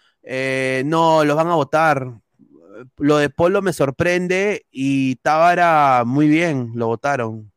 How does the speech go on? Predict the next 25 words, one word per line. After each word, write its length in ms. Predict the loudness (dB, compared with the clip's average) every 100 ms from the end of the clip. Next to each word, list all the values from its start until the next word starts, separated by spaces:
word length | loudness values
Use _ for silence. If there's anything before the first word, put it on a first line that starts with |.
| _
que 100 | -10
se 120 | -6
vaya 160 | -4 -4
a 20 |
otro 160 | -4
lado. 380 | -2 -2 -2 -6 _ _ _ _ _ _ _ _ _
Eh, 760 | -6 -4 -4 -2 -2 -2 -2 -2 -4 _
si 240 | -4 -2
los 160 | -2 -4
chibolos, 760 | 0 2 4 4 4 2 -8 -12
eh, 280 | -6 -4 -4
son 240 | -4 -4
como 240 | -2 -2 -2
acá, 440 | -2 0 0 2
uno 200 | 0 0
nomás 340 | -2 -2 -4 -4
se 80 |
van 100 | -4
a 40 | -2
bajar 220 | -4 -4
a 40 | -4
todos 220 | -2 0
los 180 | 0 0
dulces, 440 | 0 -2 -6 -12
sí. 380 | -8 -6 -6 -12